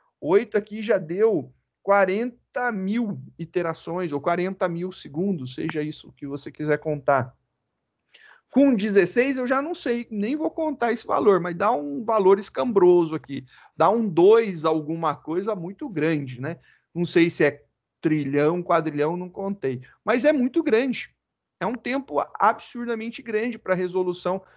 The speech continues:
pra essa, essa pouca quantidade de elementos, né? E isso daí é muito importante pra gente. Essa medida, ela é uma, é chamada de análise assintótica, que a gente tira, né,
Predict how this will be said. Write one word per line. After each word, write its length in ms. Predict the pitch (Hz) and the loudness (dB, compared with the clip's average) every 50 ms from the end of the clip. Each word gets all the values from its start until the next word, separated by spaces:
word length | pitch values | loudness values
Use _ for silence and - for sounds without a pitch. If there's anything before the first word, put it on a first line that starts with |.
| _ _ _ - | _ _ _ 2
pra 240 | 196 190 196 196 196 | 4 6 6 6 4
essa, 800 | 220 240 240 - - - - - - - - 233 208 196 180 - | 2 0 -4 -8 -12 -18 -20 -20 -12 -6 -2 0 0 0 0 -2
essa 320 | - 190 196 - - 208 | -4 -4 -4 -2 -4 -6
pouca 400 | 202 - - 226 254 240 - 226 | -6 -4 -4 -4 -4 -2 -2 -4
quantidade 880 | - - - 214 220 208 - - 190 170 175 180 185 196 202 185 180 175 | -4 -2 -2 -4 -4 -4 -8 -14 -6 -2 0 2 2 2 0 -2 -6 -8
de 80 | 160 170 | -6 -4
elementos, 640 | 170 170 160 139 135 135 131 131 123 _ - 123 127 | -4 -4 -4 -6 -6 -8 -10 -12 -12 _ -16 -14 -12
né? 140 | 139 143 147 _ _ _ _ _ _ _ _ _ _ _ _ _ _ _ _ _ | -12 -12 -12 _ _ _ _ _ _ _ _ _ _ _ _ _ _ _ _ _
E 140 | - 202 247 | 2 4 6
isso 180 | 285 - - - | 4 4 4 2
daí 260 | 277 254 254 262 254 | 2 2 4 2 0
é 40 | 254 | 0
muito 240 | 254 254 240 - | -2 -2 -4 -6
importante 600 | 262 247 - 254 254 240 - 240 233 226 220 - | -8 -6 -4 -6 -6 -6 -6 -6 -6 -6 -8 -10
pra 180 | _ 226 233 240 | _ -4 -4 -4
gente. 420 | 226 220 190 156 127 127 - - _ _ _ _ _ _ _ _ _ _ _ _ | -4 -4 -6 -8 -8 -10 -14 -20 _ _ _ _ _ _ _ _ _ _ _ _
Essa 280 | - 180 226 220 - 277 | 2 4 4 4 2 -2
medida, 800 | 269 254 233 190 151 135 165 214 294 285 220 202 185 147 - - | -2 -2 -2 -4 -6 -8 -8 -6 -6 -4 -2 0 2 2 2 0
ela 760 | - 151 170 180 190 196 208 208 208 208 208 196 185 175 165 - | 0 0 0 2 2 2 4 4 4 4 2 2 0 -2 -2 -4
é 80 | - 160 | -6 -6
uma, 380 | 180 185 180 180 175 170 156 - | -6 -4 -4 -2 -2 -2 -2 -4
é 80 | 156 | -6
chamada 400 | - - 170 165 180 180 170 175 | -6 -6 -4 -4 -2 -2 -2 -4
de 160 | 165 151 170 | -4 -2 0
análise 540 | 175 170 165 160 165 165 160 156 - - 160 | 0 0 0 0 0 -2 -2 -4 -6 -6 -6
assintótica, 720 | 156 151 - - 151 147 - - 156 190 247 247 - - 165 | -6 -6 -6 -10 -12 -12 -6 -2 -2 -2 -2 -2 -4 -6 -6
que 100 | 165 - | -4 -4
a 80 | 170 170 | -4 -2
gente 360 | 175 180 175 - 180 180 - _ _ _ _ _ _ _ | -4 -4 -6 -6 -8 -10 -10 _ _ _ _ _ _ _
tira, 520 | - - - 254 269 302 285 247 175 143 135 | -12 -6 0 4 4 6 6 6 4 2 0
né, 340 | 147 165 190 220 220 170 | -2 -4 -2 -2 -2 -4